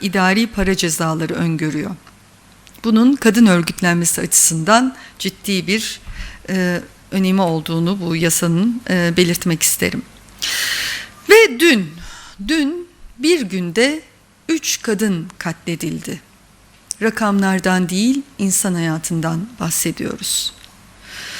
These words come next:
Evet, değerli basın mensupları, pandemiyle mücadele edilen iki bin yirmi yılı hiç şüphesiz kadınlar açısından çok daha zor bir yıl oldu.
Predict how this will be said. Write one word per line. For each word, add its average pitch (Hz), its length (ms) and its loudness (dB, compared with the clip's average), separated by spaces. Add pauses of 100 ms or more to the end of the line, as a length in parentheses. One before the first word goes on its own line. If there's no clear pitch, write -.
(400)
Evet, 294 420 6 (200)
değerli 208 380 4
basın 202 280 2
mensupları, 165 680 -2 (960)
pandemiyle 269 640 6
mücadele 202 580 2
edilen 170 440 -2 (100)
iki 196 240 -2
bin 208 120 2
yirmi 208 380 2
yılı 185 400 0 (260)
hiç 320 140 0
şüphesiz - 720 2 (300)
kadınlar 247 420 6
açısından 202 840 2 (180)
çok - 320 -4
daha 214 420 0
zor 214 540 2
bir 180 160 2
yıl 165 280 0
oldu. 165 400 -6